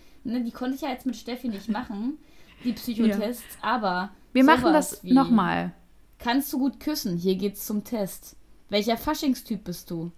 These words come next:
Speaker 1: Welcher Haarschnitt passt zu dir? Macht dich dieser Typ wirklich glücklich? Finde es heraus. Warum meldet
Speaker 2: Bist
Speaker 1: er
Speaker 2: du
Speaker 1: sich
Speaker 2: verliebt?
Speaker 1: nicht? Wie aufgeklärt bist du? Ist er in dich verliebt? Warum bist du Single?“ <laughs>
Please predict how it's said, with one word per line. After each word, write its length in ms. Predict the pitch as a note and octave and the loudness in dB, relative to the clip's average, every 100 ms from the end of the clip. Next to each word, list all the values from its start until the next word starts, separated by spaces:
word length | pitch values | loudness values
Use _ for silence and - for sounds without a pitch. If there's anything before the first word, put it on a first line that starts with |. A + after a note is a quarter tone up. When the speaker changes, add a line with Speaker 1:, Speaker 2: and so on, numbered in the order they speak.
| - - - | -20 -18 -4
Speaker 1:
Welcher 320 | F#3+ F#3+ F#3 | -2 -2 0
Haarschnitt 380 | F3+ A#3+ C#4+ C#4 | 0 0 -2 -2
passt 280 | F3+ E3+ - | -4 -6 -8
zu 100 | E3+ | -8
dir? 320 | E3 D#3+ E3+ - - - - | -4 -4 -6 -10 -20 -10 -2
Macht 240 | G3+ - | -2 0
dich 80 | A3 | -2
dieser 260 | G#3 F#3 | 0 0
Typ 240 | F3+ G3 - | -2 -4 -4
wirklich 300 | F#3 F3 - | -6 -6 -6
glücklich? 460 | F3+ F3 B3+ B3+ - | -8 -2 -2 -2 -10
Finde 260 | - G#3+ F#3 | 0 2 2
es 200 | E3 E3 | -2 -4
heraus. 560 | E3+ E3+ G#3+ E3+ - - _ _ - | -6 -2 -2 -2 -6 -18 _ _ -12
Warum 300 | - F3+ G#3+ | -6 -4 -2
meldet 200 | A3 D4 | 0 4
Speaker 2:
Bist 140 | G4+ - | 4 4
Speaker 1:
er 60 | |
Speaker 2:
du 60 | F3+ | 0
Speaker 1:
sich 80 | F3 | 0
Speaker 2:
verliebt? 440 | G3 F#3+ G3+ F#4 | 2 4 4 2
Speaker 1:
nicht? 160 | - - - - - - - - - - - | -4 -18 -20 -20 -20 -20 -20 -20 -20 -20 -10
Wie 180 | A3 G#3+ | -4 0
aufgeklärt 680 | G3 D#4+ - C4+ G3 F3 - | 4 4 2 -4 -2 -2 -4
bist 280 | F3 - E3+ | -10 -8 -8
du? 200 | E3 F#3 - | -8 -10 -6
Ist 220 | E4 - | -4 0
er 140 | C4 F#3+ | 2 2
in 140 | G3 | 0
dich 180 | F#3+ - | 0 -2
verliebt? 600 | A3+ A3 B3+ - - - - - - - - - - _ - | -2 2 2 0 -8 -16 -20 -20 -20 -20 -20 -20 -20 _ 2
Warum 320 | D#4 G#4 E4 | 2 4 0
bist 200 | D4 - | -2 -4
du 40 | |
Single?“ 500 | D4+ - E4 G#3+ E3 | -8 -4 -2 -2 -4
<laughs> 40 | - | -8